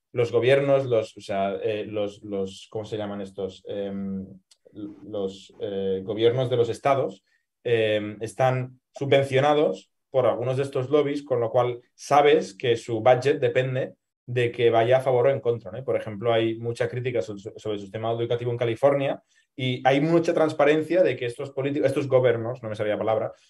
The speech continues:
estos gobernadores están subvencionados por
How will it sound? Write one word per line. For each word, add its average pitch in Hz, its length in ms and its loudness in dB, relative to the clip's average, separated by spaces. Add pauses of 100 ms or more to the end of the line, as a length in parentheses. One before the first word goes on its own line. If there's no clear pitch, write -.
estos 123 300 -2
gobernadores 120 800 4
están 123 480 -2
subvencionados 131 960 -2 (280)
por 127 360 4